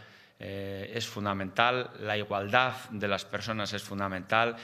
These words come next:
pero también la cohesión territorial es imprescindible. Y por eso creo que lo que hay que tener claro es que solo desde una Castilla y León fuerte podremos ayudarnos las nueve provincias.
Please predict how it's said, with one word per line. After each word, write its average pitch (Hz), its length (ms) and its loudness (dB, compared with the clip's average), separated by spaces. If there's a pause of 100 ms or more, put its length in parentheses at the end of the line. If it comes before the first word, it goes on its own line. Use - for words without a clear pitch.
(240)
pero 101 200 0
también 104 360 2
la 107 160 2
cohesión 98 360 -2
territorial 101 800 0 (320)
es 104 400 0
imprescindible. 98 920 0
Y 104 80 0
por 120 200 4
eso 160 400 2 (420)
creo 131 300 2
que 113 760 0
lo 104 160 -8
que 113 100 2
hay 117 80 4
que 120 160 0
tener 113 400 0
claro 123 380 4
es 117 200 0
que 117 480 -2 (160)
solo 143 360 2
desde 123 400 0
una 139 200 4
Castilla 127 420 -2
y 120 40 -2
León 117 240 0
fuerte 156 580 0 (320)
podremos 131 680 0
ayudarnos 139 920 0
las 104 240 -6
nueve 107 260 -2
provincias. 95 680 -10